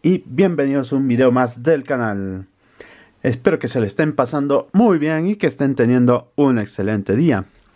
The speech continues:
Hoy vamos a continuar con la apertura de nuestros sobres de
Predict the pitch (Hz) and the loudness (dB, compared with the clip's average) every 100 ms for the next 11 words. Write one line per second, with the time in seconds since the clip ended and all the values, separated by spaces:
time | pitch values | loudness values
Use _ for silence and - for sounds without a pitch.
0 | _ - - - - _ _ _ _ 151 | _ -20 -20 -20 -20 _ _ _ _ 0
1 | 156 156 143 123 113 110 147 131 123 113 | 2 2 0 0 0 0 -2 -2 0 0
2 | 139 135 123 120 117 113 135 - 110 104 | 2 2 0 0 0 2 0 0 0 0
3 | - 147 131 131 127 143 170 151 - 120 | 0 2 2 2 2 2 0 0 0 0
4 | - 147 131 131 120 135 131 - | 2 0 2 0 0 0 -2 -4